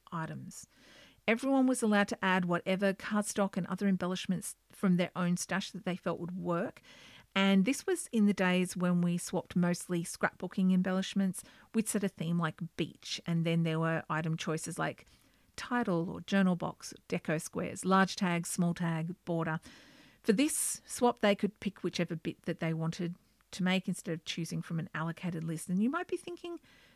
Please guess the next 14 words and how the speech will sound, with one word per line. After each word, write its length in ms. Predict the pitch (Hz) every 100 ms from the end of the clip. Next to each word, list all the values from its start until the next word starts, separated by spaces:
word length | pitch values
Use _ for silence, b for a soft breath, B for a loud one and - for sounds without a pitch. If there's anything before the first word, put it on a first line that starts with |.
| b
"Hang 260 | 240 302
on, 180 | 269 233 - _
four 360 | - - 285 381
participants 680 | - - 381 - 233 208
and 100 | 220
they 80 | 220
make 220 | 214 220
five 480 | - - 233 233 233 -
items. 500 | 220 240 247 180 151
It's 140 | 190 226
not 160 | 220
great 220 | 240 233
maths, 400 | 214 220 - -
Dawn." 360 | - 180 170